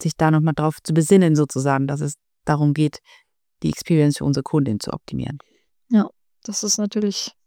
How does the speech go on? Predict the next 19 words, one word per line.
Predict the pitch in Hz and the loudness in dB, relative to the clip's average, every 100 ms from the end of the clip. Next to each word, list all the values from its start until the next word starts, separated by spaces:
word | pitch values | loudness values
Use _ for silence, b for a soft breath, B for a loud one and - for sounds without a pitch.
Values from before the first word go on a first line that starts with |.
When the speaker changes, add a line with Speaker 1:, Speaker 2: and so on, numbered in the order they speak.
| _ | _
Speaker 2:
das | 214 - | -4 -2
Wichtigste. | 214 - 196 - 202 - _ _ _ _ _ B B B B B B B - | -4 -6 -12 -6 -6 -6 _ _ _ _ _ B B B B B B B 2
Und | 233 220 220 - - _ - | 6 6 4 0 -8 _ -6
da | 220 | -2
es | 220 | 0
auch | - 208 | 0 0
grad | 233 226 | 0 0
schon | - 220 | 0 -2
um | 220 226 | 0 0
unsere | 214 220 | 0 -4
Kundin | - 247 262 233 202 | -4 0 2 2 2
geht, | 233 226 196 - - - _ _ _ | 6 6 6 0 -12 -16 _ _ _
wir | 233 | 0
haben | 208 226 | 2 4
ja | 214 | 4
jetzt | 202 | 2
unsere | 226 214 - | -2 -2 -4
aktuelle | 202 - 262 254 262 | -8 -6 -2 0 -2
Kundin, | 262 254 262 269 277 | -4 -2 -2 -2 -4